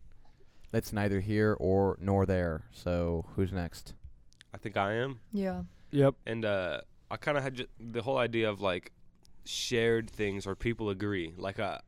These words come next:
Speaker 2: I just saw a meme the other day where, like, so I, I was home alone when I was young because, like, I'm an only child.
Speaker 1: Mm.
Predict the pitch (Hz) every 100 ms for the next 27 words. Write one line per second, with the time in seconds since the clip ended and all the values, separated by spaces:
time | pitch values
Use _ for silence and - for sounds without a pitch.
0 | - 110 131 131 - 120 104 113 120 113
1 | 107 107 101 104 107 107 - - - -
2 | - 104 101 92 - - - 147 - -
3 | 160 160 143 147 135 127 123 117 104 104
4 | 101 92 98 92 92 90 - 101 101 95
5 | 92 85 - - 107 107 104 92 - 113
6 | 107 95 104 95 90